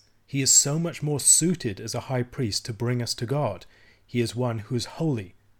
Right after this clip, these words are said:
innocent, unstained, separated from sinners, and exalted above the heavens. He is like the unblemished lamb, the one that can represent people and bring them into God's presence.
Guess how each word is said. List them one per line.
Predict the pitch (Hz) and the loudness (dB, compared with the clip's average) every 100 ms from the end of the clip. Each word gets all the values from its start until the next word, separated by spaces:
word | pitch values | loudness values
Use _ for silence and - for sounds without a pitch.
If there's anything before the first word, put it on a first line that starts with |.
| _ | _
innocent, | 147 156 - 104 87 - _ - | -2 0 0 -2 -6 -18 _ -14
unstained, | - 113 - - 143 107 90 - - - | -6 0 0 0 0 -2 -4 -14 -20 -6
separated | - - 147 - 147 131 123 123 | 0 2 2 0 0 0 -2 -8
from | - 113 | -6 -4
sinners, | - 113 98 92 - - | -2 -4 -4 -10 -10 -12
and | 120 | -8
exalted | 117 98 113 127 123 120 | -6 -2 0 0 -2 -6
above | 104 113 | -4 -6
the | - | -6
heavens. | 98 127 104 92 - - _ _ _ - | -4 -4 -4 -6 -10 -10 _ _ _ -4
He | 127 | 0
is | 120 - | 2 2
like | 120 113 - | 0 -2 -6
the | 139 | -8
unblemished | 120 123 110 120 120 110 - | -2 -2 0 0 0 -2 -4
lamb, | 120 123 98 85 - _ _ | -4 -4 -6 -10 -20 _ _
the | 107 | -4
one | 113 120 113 | 0 0 -2
that | 117 | -6
can | - 110 | -8 -6
represent | 104 120 - 123 104 123 107 - - | -2 -2 -2 -2 0 0 -2 -6 -16
people | - 127 - 107 | -6 -6 -6 -8
and | 117 | -8
bring | 104 120 117 | -4 -2 -2
them | 113 | -4
into | 113 107 | -6 -8
God's | - 113 104 | -6 -6 -6
presence. | - 147 107 92 - | -4 -4 -4 -6 -8